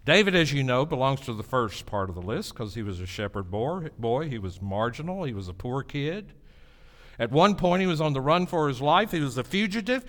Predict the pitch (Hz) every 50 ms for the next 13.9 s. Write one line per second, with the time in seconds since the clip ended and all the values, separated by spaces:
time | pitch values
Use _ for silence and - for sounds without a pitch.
0 | - - - - - - - 135 131 131 98 104 139 170 220 233 214 233 233 220
1 | 214 214 220 220 214 220 208 - - - 127 127 131 143 190 220 214 - - -
2 | 175 151 - - - 190 190 196 196 175 139 113 101 104 113 127 147 156 143 165
3 | 175 190 180 - - 120 120 131 147 196 220 - - 127 123 - - - 135 113
4 | 117 110 - - - - 226 240 220 180 233 - - - - - - - 165 147
5 | 143 135 143 - - 214 240 214 190 156 - 151 139 117 123 120 - 202 220 214
6 | 202 175 160 151 143 135 - - - 220 226 226 220 190 160 127 113 95 - -
7 | - - - 156 147 - 202 208 214 208 214 202 185 - - 254 262 247 202 143
8 | 127 113 101 - 117 - 175 175 190 208 214 226 262 320 339 330 320 294 247 208
9 | 160 127 107 95 - - - - - - - - - - - - - - - -
10 | - - 123 117 - 127 117 127 123 113 - 131 120 113 - - 104 95 117 123
11 | 113 101 95 92 90 117 101 - 123 113 - - 127 147 202 262 208 120 90 95
12 | 120 147 - - 110 110 104 113 101 101 107 131 135 135 - - - 139 135 135
13 | 123 107 92 90 107 104 131 190 247 185 117 - - 76 76 80 113 185